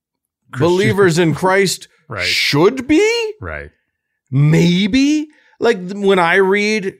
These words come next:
Speaker 2: Christ's words in the Bible, I definitely go more towards that.
Speaker 1: They're, yeah.
Speaker 2: Uh,
Speaker 1: They're the only words in the Bible I'll read.
Speaker 2: <laughs> Just that you, that you won't read them either, Frank.
Speaker 1: Well, no, no, no. I just,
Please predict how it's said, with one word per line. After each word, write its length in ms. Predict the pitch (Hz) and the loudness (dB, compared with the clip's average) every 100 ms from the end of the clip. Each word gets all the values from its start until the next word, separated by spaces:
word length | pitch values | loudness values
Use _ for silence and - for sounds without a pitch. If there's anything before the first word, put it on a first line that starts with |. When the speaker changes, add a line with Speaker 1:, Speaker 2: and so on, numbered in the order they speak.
| _ | _
Speaker 2:
Christ's 600 | - 156 156 180 - - | -6 -2 0 -2 -6 -6
words 520 | 156 165 170 175 143 | 0 2 4 0 -4
in 380 | - 147 160 165 | -6 -2 0 0
the 80 | 156 | -2
Bible, 600 | 123 131 170 208 208 226 _ _ _ _ _ _ _ _ | -2 -2 -2 0 -2 -4 _ _ _ _ _ _ _ _
I 100 | 143 | -4
definitely 720 | 139 160 151 147 220 202 214 | -2 -4 -4 -4 -6 -4 -4
go 220 | 190 220 | 2 0
more 220 | 208 226 | 2 0
towards 520 | 220 208 220 196 165 143 | -2 -4 -2 -2 -6 -6
that. 500 | 170 202 330 - - _ - | -4 -2 -6 -10 -20 _ -8
Speaker 1:
They're, 200 | 127 139 | -6 -6
yeah. 320 | - 101 87 85 _ _ _ _ - | -8 -10 -10 -16 _ _ _ _ -4
Speaker 2:
Uh, 300 | 123 139 131 123 _ _ _ _ - | 0 0 -2 -8 _ _ _ _ -8
Speaker 1:
They're 80 | 135 | -4
the 120 | 220 | -2
only 180 | 240 143 | 0 0
words 340 | 117 117 98 | -2 -4 -4
in 40 | 98 | -12
the 80 | |
Bible 260 | 92 90 90 80 | -12 -12 -14 -18
I'll 80 | |
read. 320 | 73 - _ _ _ - | -20 -20 _ _ _ -4
Speaker 2:
<laughs> 720 | 277 480 466 480 - 906 880 | -2 -2 -8 -12 -20 -20 -20
Just 320 | - 151 - | -16 -14 -14
that 160 | - 127 _ | -14 -16 _
you, 240 | 135 135 - - | -14 -14 -14 -12
that 160 | 139 131 | -8 -6
you 140 | 135 139 | -4 -2
won't 220 | 147 123 | -2 -2
read 180 | 135 131 | -4 -4
them 160 | 110 | -6
either, 280 | 101 117 76 | -6 -6 -10
Frank. 360 | - - 78 _ _ _ | -12 -16 -16 _ _ _
Speaker 1:
Well, 60 | 277 | -4
no, 160 | 330 | -2
no, 360 | 262 247 208 127 | -2 -2 -2 -4
no. 140 | 120 | -4
I 120 | 170 151 _ | -6 -8 _
just, 300 | - 175 - | -8 -8 -10